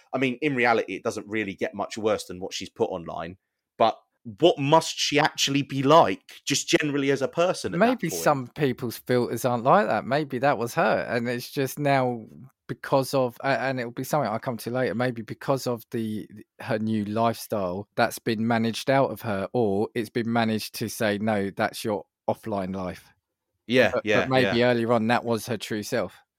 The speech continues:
Speaker 1: Because in reality, there must be people in her life or close to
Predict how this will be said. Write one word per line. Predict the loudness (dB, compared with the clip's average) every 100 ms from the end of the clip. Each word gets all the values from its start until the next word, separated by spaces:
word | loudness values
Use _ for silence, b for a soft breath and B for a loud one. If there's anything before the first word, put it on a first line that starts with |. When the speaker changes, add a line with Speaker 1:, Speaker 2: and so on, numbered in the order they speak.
| _ _ _
Speaker 1:
Because | -6 -2 -2 -2
in | -4 -2
reality, | 0 0 -2 -6 -12 -12 -18 _
there | 2 2
must | 2 -2 -6
be | -6
people | -4 -4 -4
in | -2
her | -2
life | -2 -2 -4
or | -6
close | -4 -4 -6
to | -6 -4 -2